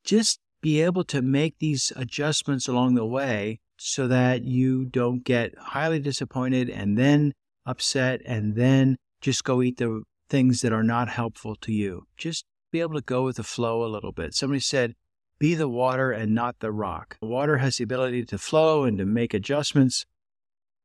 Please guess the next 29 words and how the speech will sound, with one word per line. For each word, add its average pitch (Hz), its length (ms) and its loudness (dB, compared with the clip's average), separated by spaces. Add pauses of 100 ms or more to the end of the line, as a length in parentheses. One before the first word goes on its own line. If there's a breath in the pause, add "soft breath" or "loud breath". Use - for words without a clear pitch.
(360)
and 123 320 2
it 143 120 0
eventually 131 500 4
will 110 180 0
wear 117 240 2
away 110 300 0
the 107 120 0
rock. 95 380 -6 (600)
So - 460 -8 (1500)
don't 208 420 6
be 208 180 0
concerned, 185 640 0
though, 107 460 -4 (580)
if 131 380 -8
you 120 500 0 (320)
can't 151 420 -4
plan 139 340 -2
everything, 139 640 4
if 110 160 -2
you 107 80 -4
can't 147 300 0
adjust 131 480 -2
around 123 300 0
everything. 120 760 -2
Get 240 160 2
it 190 140 0
ninety 175 340 4
percent 143 480 0
right. 107 460 -6